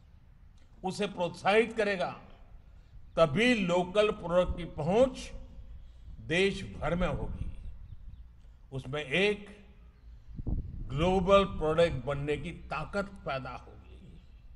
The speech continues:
साथियों, ये वोकल फॉर लोकल, ये आत्मनिर्भर भारत अभियान, इनकी सफलता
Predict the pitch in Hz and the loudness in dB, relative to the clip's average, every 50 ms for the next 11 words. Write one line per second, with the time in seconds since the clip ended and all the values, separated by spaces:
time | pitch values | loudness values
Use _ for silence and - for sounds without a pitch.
0 | - - - - - - - - - - - - - - - - - 107 123 120 | -20 -20 -20 -20 -20 -20 -20 -20 -20 -20 -20 -20 -20 -20 -18 -14 -10 -8 -8 -10
1 | - - 147 160 170 180 180 - - - - - - - - - - - - - | -10 -10 -10 -10 -10 -10 -12 -16 -20 -20 -20 -20 -20 -20 -20 -20 -20 -20 -20 -20
2 | - - - - - - 127 147 160 147 127 123 160 185 214 208 214 - 233 247 | -20 -20 -20 -20 -18 -10 -6 -4 -4 -4 -2 2 4 4 4 4 4 4 4 4
3 | 247 247 175 156 196 185 165 151 151 170 190 190 190 190 202 180 131 107 - - | 4 4 0 0 0 0 0 0 0 0 0 0 -2 -2 -2 -2 -2 -2 -8 -16
4 | - - - - - - - - - - - - - - - - - - - - | -18 -20 -20 -20 -20 -20 -20 -20 -20 -20 -20 -20 -20 -20 -20 -20 -20 -20 -20 -20
5 | - - - - - - - 127 151 170 175 170 180 202 240 247 - 220 233 240 | -20 -20 -20 -20 -20 -14 -8 -2 0 2 4 6 6 6 6 6 4 2 2 2
6 | 240 233 233 233 202 208 247 226 180 151 156 202 226 226 196 220 185 156 160 170 | 6 6 6 6 8 6 6 4 4 2 2 2 2 4 4 4 4 4 4 4
7 | 190 214 226 208 170 - - - - - - - - - - - - - - - | 4 6 4 4 2 -2 -4 -6 -6 -10 -12 -14 -16 -16 -16 -18 -18 -18 -18 -20
8 | - - - - - - - - - - - - - - - - - - - - | -20 -20 -20 -20 -20 -20 -20 -20 -20 -20 -20 -20 -20 -20 -20 -20 -20 -20 -20 -20
9 | - - - - - 165 190 202 202 202 208 208 208 190 - - 170 170 139 151 | -20 -20 -20 -8 -2 0 0 0 0 -2 -4 -4 -4 -4 -4 -2 -2 0 2 4
10 | 185 202 196 202 233 233 | 4 4 4 6 6 6